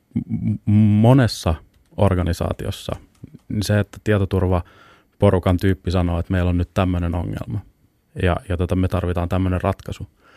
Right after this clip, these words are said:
niin se aiheuttaa semmoisen härdellin, joka muuttuu isommaksi or-, o-, ongelmaksi sille organisaatiolle kuin se itse, itse, ö, alkuperäisen ongelman korjaaminen, jolloin, jolloin niinku se pitää valita se, että missä vaiheessa se viestii. Mut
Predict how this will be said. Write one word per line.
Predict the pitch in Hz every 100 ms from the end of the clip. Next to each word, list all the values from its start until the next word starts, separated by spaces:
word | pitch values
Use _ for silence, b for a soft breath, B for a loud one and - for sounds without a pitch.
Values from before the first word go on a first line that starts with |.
| b b b b -
niin | 90
se | 101
aiheuttaa | 110 104 - 92 90
semmoisen | 95 95 95 87
härdellin, | 107 110 92 - - 101 - _
joka | 92 87
muuttuu | 92 92 - 95 92
isommaksi | 107 104 95 87 -
or-, | 90 - -
o-, | 107 107
ongelmaksi | 101 87 90 -
sille | - 90
organisaatiolle | 98 92 104 - 113 87 - 85 95 90 B B B B
kuin | 101
se | 95 95
itse, | 95 - 90 - _
itse, | 98 - -
ö, | 107 104
alkuperäisen | 107 104 98 92 90
ongelman | 101 95 92 104
korjaaminen, | 110 - - - - _ B B B B
jolloin, | 90 92 92 92 - 98
jolloin | 95 92
niinku | 95 90
se | 98 - - _
pitää | 101 95 98
valita | 104 95 92
se, | 92
että | 85
missä | 98 -
vaiheessa | 85 95 -
se | 90
viestii. | 95 98 -
Mut | -